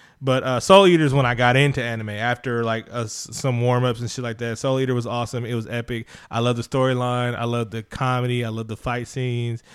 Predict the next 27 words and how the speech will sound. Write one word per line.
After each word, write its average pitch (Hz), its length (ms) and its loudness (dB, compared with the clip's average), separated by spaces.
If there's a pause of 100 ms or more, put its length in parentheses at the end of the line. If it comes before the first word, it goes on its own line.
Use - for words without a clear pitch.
(300)
And 127 380 4
it 127 80 2
was, 117 160 -4
like, 123 160 0
one 127 100 0
of 127 60 2
my 120 80 0
favorite 135 300 0
ones. 127 340 0
And 123 180 2
it's, 123 220 0
like, 117 180 -2
fifty-two 131 320 0
episodes, 127 440 -2
and 120 80 0
I've 113 80 -2
watched 117 240 0
it 101 100 -18
twice 113 260 -8
already. 104 380 -10 (220)
Probably 127 160 2
gonna 113 100 2
watch 110 180 0
it 107 40 -12
a 95 40 -14
third 101 280 -4
time. 101 320 -12